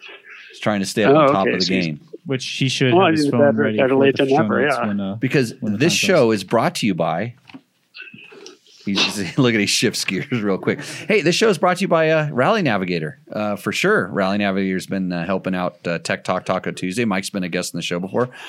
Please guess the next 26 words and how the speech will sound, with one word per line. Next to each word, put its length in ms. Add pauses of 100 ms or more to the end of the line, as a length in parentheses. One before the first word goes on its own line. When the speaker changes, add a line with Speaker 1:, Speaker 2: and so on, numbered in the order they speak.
(160)
Speaker 1:
Of 120
course, 320
we'd 120
like 200
to 60
thank 220
Yamaha, 500
Scott 320
Sports, 500
Climb, 580 (500)
D 200
D 120
C, 440 (680)
Trail 240
Tech, 400 (180)
Taco 360
Moto, 460 (240)
Seat 400
Concepts, 560 (100)
and 400 (380)
Bulletproof 600
Designs 460
for, 260
uh, 180 (920)
helping 300
us 400